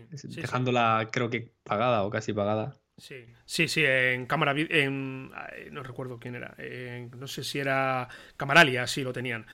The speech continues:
Speaker 1: Ah, sí, sí, sí, verdad, podías hacer la reserva. Y yo estuve muy tentado, Fran, también, la verdad, pero luego realmente me pregunté si me hacía falta para lo que hago yo día a día. Y sí que es verdad que, a ver, es una cámara que ahora mismo es,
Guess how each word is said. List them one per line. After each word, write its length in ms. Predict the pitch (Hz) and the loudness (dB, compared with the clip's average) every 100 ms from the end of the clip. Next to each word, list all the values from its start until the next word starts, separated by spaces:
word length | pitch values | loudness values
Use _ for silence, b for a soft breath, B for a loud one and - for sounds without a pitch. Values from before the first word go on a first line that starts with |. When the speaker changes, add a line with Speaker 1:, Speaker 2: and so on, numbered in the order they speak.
| B | B
Speaker 1:
Ah, 140 | 160 147 | 0 2
sí, 160 | 160 | 4
sí, 160 | 139 143 | 4 2
sí, 100 | 147 | 4
verdad, 300 | 131 123 - | 4 2 0
podías 160 | 131 135 | 0 0
hacer 160 | 156 | 0
la 80 | 147 | 0
reserva. 420 | 139 143 135 123 | 0 0 0 0
Y 280 | 127 117 117 | 2 0 2
yo 120 | 127 | 4
estuve 260 | 156 190 185 | 2 6 4
muy 160 | 185 175 | 4 0
tentado, 380 | 160 165 160 | 0 2 2
Fran, 220 | 139 151 156 | 2 0 2
también, 420 | 147 135 143 151 | 0 0 -2 -2
la 160 | 131 123 | -4 -2
verdad, 320 | 120 131 139 | 0 0 0
pero 300 | 123 110 107 | 0 0 2
luego 480 | 117 127 151 175 151 | 2 4 4 2 2
realmente 760 | 143 143 143 139 151 143 127 113 | 2 2 2 2 2 4 2 -2
me 240 | 110 107 | -4 -6
pregunté 600 | 107 107 107 - 123 143 | -4 -4 -4 0 2 2
si 340 | - 123 117 | 0 0 0
me 420 | 113 101 101 101 98 | 0 0 2 4 4
hacía 520 | 92 - 135 143 139 | 2 2 4 4 4
falta 580 | - 143 147 151 147 139 | 2 0 2 2 0 2
para 240 | 123 117 | 0 0
lo 160 | 107 110 | -2 -2
que 80 | |
hago 220 | 117 135 131 | 0 2 0
yo 340 | 127 123 120 | 0 0 0
día 160 | 117 107 | 0 2
a 40 | |
día. 220 | 151 196 B B B | 4 4 B B B
Y 140 | 131 | -2
sí 140 | - 139 | 2 2
que 100 | 160 | 4
es 60 | |
verdad 360 | 147 131 135 135 | 4 4 4 2
que, 400 | 135 98 - _ - | 0 -2 -6 _ -16
a 80 | 101 | -8
ver, 220 | 101 - | -8 -8
es 120 | - | -6
una 120 | 123 113 | -2 0
cámara 320 | 123 123 120 | 2 2 2
que 140 | 113 | 2
ahora 140 | 110 123 | 2 2
mismo 260 | 127 123 | 2 2
es, 200 | 147 - | 0 -2